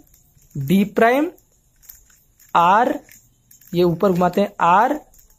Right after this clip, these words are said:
D, फिर R prime, डी prime, फिर R,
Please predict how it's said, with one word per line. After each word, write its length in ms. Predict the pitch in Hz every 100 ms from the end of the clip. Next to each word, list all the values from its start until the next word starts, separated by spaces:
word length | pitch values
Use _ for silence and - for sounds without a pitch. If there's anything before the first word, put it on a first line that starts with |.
| _ _ _ _ _ -
D, 460 | 143 139 175 113 - _ _ _ _ _ _ - -
फिर 220 | 156 - -
R 200 | 180 202
prime, 380 | 220 226 247 285 294 _ _ _ _ _ _ -
डी 300 | 147 139 208 208
prime, 380 | 226 240 285 294 _ _ _ _ -
फिर 180 | 147 - - - _ _ _ _ -
R, 380 | 170 196 254